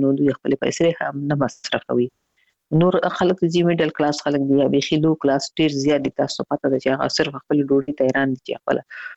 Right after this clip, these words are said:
وړو غوړیو دا پوره کړي. نو که آنلاین په توګه موږ ته مثلاً بهر کې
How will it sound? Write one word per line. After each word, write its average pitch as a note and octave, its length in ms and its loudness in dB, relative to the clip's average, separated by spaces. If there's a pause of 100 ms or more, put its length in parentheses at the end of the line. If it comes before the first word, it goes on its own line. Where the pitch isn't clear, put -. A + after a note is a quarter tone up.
(140)
وړو D3+ 260 4 (180)
غوړیو D3 240 2
دا C#3 160 0
پوره B2 320 0
کړي. B2+ 220 -12 (360)
نو D3+ 80 2
که - 140 0
آنلاین E3+ 420 2
په F#3+ 100 0
توګه E3+ 280 0
موږ E3 340 0
ته D#3+ 100 -2
مثلاً D#3 280 0
بهر D3 320 2
کې D3 280 2